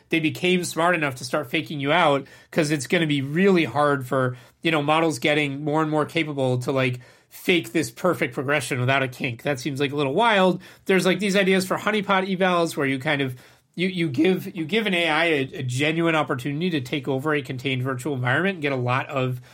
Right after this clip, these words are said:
whatever the heck it wants, um, by kind of revealing its hand, and that might actually be a better deal for it than, than holding out, and that's something I've written about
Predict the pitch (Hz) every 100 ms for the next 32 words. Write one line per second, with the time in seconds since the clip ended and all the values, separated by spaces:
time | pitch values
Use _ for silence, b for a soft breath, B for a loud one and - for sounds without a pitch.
0 | b b - 131 147 156 147 131 143 147
1 | 135 135 190 - - 156 135 135 131 127
2 | B B - 143 156 151 175 151 139 147
3 | 139 143 147 135 123 147 156 233 151 147
4 | 147 147 151 - 143 127 147 135 139 127
5 | 127 131 185 208 - - 147 131 135 123
6 | 151 143 120 135 202 147 135 165 135 123
7 | 123 127 123 117